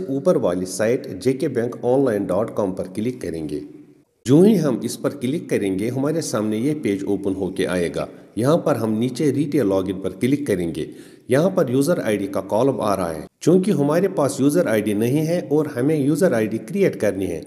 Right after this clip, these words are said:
इसलिए हम नीचे click here to create one पर क्लिक करेंगे। क्लिक करते ही हम इस पेज पर आएंगे। यहाँ पर हमें इन कॉलम्स को फिल करना है,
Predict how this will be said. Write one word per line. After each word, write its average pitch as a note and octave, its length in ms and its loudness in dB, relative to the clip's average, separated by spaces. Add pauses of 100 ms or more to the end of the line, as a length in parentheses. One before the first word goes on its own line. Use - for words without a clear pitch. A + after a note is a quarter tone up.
(260)
इसलिए F3+ 300 2
हम B2 280 0
नीचे D#3+ 440 0
click B2+ 280 -4
here F3 220 2
to - 200 -8
create D3+ 340 2
one G#2+ 200 -2
पर - 160 -4
क्लिक F#3 260 -2
करेंगे। D#2+ 440 -4 (1040)
क्लिक F#3+ 320 4
करते D3 300 2
ही F#3+ 180 2
हम C#3 280 -2
इस F#3 140 -2
पेज B2+ 320 0
पर G#2 120 0
आएंगे। F2+ 440 -2
यहाँ C#3 380 0
पर D#3+ 100 0
हमें B2 240 2
इन F3 200 2
कॉलम्स G2+ 420 0
को G2 160 -2
फिल C3+ 260 0
करना G2+ 380 -2
है, D#2 260 -8